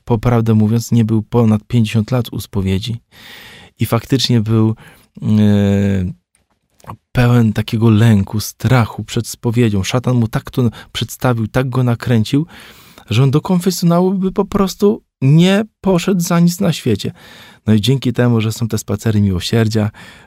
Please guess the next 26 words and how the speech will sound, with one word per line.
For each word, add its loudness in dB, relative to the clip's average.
wywalił 2
z -6
siebie -4
po -8
prostu -6
całe 2
zło, -2
różne -2
grzechy, -2
po 2
męsku, 2
nie 4
owijając 2
w -8
bawełnę, 0
ciach, -2
ciach, -2
ciach. 0
Yy, 0
popłakał -2
się -4
na 0
koniec, 0
yy, 0
pomodliłem 0
się -2